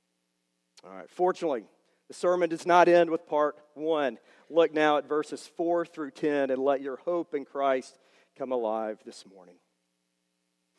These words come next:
We've seen the bad news, and now let's remember our glorious hope. Verses four through ten, and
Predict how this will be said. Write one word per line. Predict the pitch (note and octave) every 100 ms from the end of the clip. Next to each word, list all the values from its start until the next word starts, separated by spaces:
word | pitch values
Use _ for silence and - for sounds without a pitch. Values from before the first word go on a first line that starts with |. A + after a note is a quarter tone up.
| _ -
We've | A2
seen | E3+ E3+
the | C#3+
bad | C#3 C3 A#2
news, | A2+ A2
and | B2
now | C3 C#3
let's | C3+ -
remember | C3 B2+ D3 C#3+ C3 B2 A#2 _ _ _
our | A2 A2
glorious | C3 B2+ B2 A#2 G2+ - - - _ _
hope. | A#2 F#2+ _ _ _ _ _ _ _ _ _ -
Verses | A2+ A#2 -
four | D3 D3+ D3
through | C#3 C3
ten, | C3+ C3
and | B2+